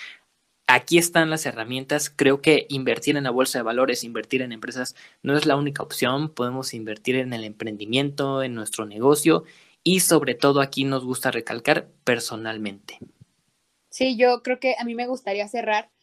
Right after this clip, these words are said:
Speaker 2: y recordarles que la mejor inversión siempre va a ser en nosotros mismos. Y, amigo, yo concluyo este podcast muy, muy gustosa por todo lo que compartimos el día de hoy.
Speaker 1: Me voy de igual manera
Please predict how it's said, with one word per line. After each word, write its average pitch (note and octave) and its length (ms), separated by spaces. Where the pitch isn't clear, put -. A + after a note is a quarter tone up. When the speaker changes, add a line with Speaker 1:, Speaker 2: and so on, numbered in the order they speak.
Speaker 2:
y A3+ 160
recordarles G#3+ 840
que G3+ 160
la G3+ 140
mejor A3 260
inversión A3+ 460
siempre A3+ 240
va A3 80
a G#3 60
ser A3 340
en G#3 160
nosotros G3+ 480
mismos. A3+ 440
Y, A#3 100
amigo, B3 300
yo B3+ 180
concluyo B3+ 400
este A#3 200
podcast A3+ 440
muy, G#3+ 540
muy A#3+ 180
gustosa B3+ 560
por G#3 200
todo G#3+ 180
lo A3+ 100
que F#3 140
compartimos G3 640
el F#3 100
día F3 100
de D#3+ 120
hoy. D#3 120
Speaker 1:
Me D3 160
voy E3 160
de F3+ 80
igual E3 200
manera D#3 720